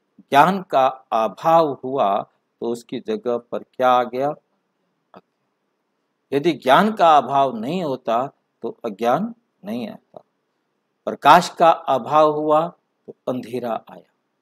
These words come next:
अंधेरा और कुछ नहीं है, absence of light।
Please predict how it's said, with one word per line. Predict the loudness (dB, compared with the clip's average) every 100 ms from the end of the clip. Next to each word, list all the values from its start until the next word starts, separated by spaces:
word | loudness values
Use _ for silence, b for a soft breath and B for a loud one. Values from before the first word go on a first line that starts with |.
| _ _ _ _ _ _ -14
अंधेरा | -6 0 2
और | 0
कुछ | -4 -8 -8
नहीं | -10
है, | -10 _ _ _ _ _ _ _ _ _ _ _ _ -10
absence | -10 -4 -4 -2 -2
of | 0
light। | 0 -2 -6 -20